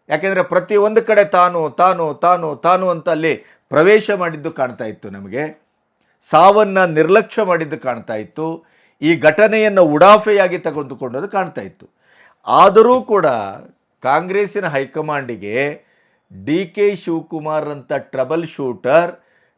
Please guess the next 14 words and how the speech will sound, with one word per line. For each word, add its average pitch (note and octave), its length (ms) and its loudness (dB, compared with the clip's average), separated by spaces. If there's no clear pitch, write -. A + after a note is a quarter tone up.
ಡಿ E3+ 280 -4
ಕೆ G3 280 0
ಶಿವಕುಮಾರ್ E3+ 680 -8
ಅಂತ D#3 200 -8
ಒಬ್ಬ C#3 260 -6
ಪ್ರಬಲ C#3+ 560 0
ರ-, D3+ 220 2
ಸಂಘಟಕ, D3+ 920 -4
ಅತ್ಯಂತ G3 720 -2
ಅನಿವಾರ್ಯ. F#3+ 640 4
ದೇಶದಲ್ಲಿ F#3+ 720 0
ಕಾಂಗ್ರೆಸ್ಸಿಗೆ F3+ 800 -2
ಪ್ರಬಲವಾದಂಥ F#3+ 1160 4
ಒಂದು F3 560 -4